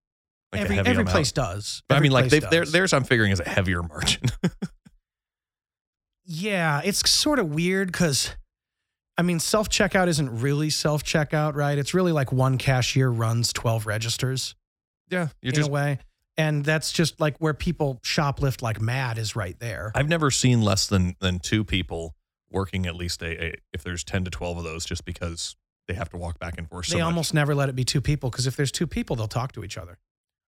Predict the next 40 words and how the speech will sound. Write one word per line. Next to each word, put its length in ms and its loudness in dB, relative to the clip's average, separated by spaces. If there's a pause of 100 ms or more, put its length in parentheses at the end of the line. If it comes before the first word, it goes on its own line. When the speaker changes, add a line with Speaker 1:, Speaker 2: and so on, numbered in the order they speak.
Speaker 1:
I, 120 -6
I 140 0
always 220 0
see 120 0
two. 280 -2 (300)
Speaker 2:
Really? 320 -10
Speaker 1:
Yeah. 220 0 (260)
Speaker 2:
They 60 -12
must 160 -10
pick 180 -12
ones 160 -10
that 100 -14
hate 180 -14
each 160 -18
other. 240 -16 (200)
Speaker 1:
I, 140 -2
it's, 240 -8
Speaker 2:
I 80 -10
don't 40 -4
Speaker 1:
that's 120 -6
Speaker 2:
know. 120 -10
Speaker 1:
possible. 400 -18 (180)
<laughs> 720 -8
Maybe 160 2
they're 80 4
required 440 4
to 60 0
stand 300 4
at 60 0
least 180 -2
ten 160 -2
feet 180 -2
apart. 360 -8 (260)
<laughs> 840 -8
Speaker 2:
I, 160 -6 (540)
<sighs> 540 -20
that 180 -2
wouldn't 180 -2
surprise 440 -4
me. 120 2